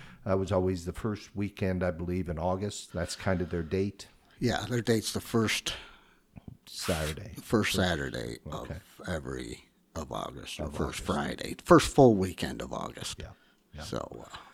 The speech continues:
Speaker 1: And, and to your point, uh, tomorrow we're gonna be talking with Dave Wheeler, the, the gentleman that started that rodeo, uh, sixty-five years ago this year. They just celebrated their sixty-fifth year.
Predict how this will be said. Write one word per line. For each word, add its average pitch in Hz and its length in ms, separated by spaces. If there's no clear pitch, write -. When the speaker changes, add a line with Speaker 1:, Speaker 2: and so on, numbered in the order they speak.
Speaker 1:
And, 107 340
and 104 220
to 110 100
your 95 100
point, 127 480
uh, 101 220
tomorrow 95 400
we're 95 80
gonna 95 160
be 92 80
talking 95 380
with 78 80
Dave 90 260
Wheeler, 101 300
the, 87 340
the 90 80
gentleman 101 420
that 90 120
started 117 480
that 87 240
rodeo, 90 640
uh, 98 280
sixty-five 95 1600
years 92 460
ago 82 420
this 101 320
year. 85 220
They 78 120
just 104 280
celebrated 90 560
their 87 120
sixty-fifth - 760
year. 98 300